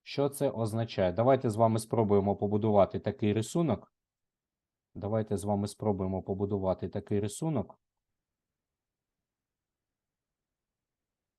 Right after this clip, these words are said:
Так, так, так,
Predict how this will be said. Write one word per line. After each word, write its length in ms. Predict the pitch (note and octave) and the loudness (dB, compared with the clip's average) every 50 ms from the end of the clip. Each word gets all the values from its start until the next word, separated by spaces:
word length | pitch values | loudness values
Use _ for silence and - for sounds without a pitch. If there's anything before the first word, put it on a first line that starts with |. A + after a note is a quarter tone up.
| _ _ _ _ _ _ _ _ _ _ _ _ _ _ _ _ | _ _ _ _ _ _ _ _ _ _ _ _ _ _ _ _
Так, 680 | - G2 F#2+ F2+ F2 E2+ - _ _ - - - - _ _ _ _ _ _ _ _ _ _ | -12 -12 -10 -12 -14 -16 -20 _ _ -20 -20 -20 -20 _ _ _ _ _ _ _ _ _ _
так, 200 | _ C#3 C#3+ D3 - _ _ _ _ _ _ _ _ _ _ _ _ _ | _ -18 -18 -18 -20 _ _ _ _ _ _ _ _ _ _ _ _ _
так, 160 | _ A2 A2 | _ -18 -16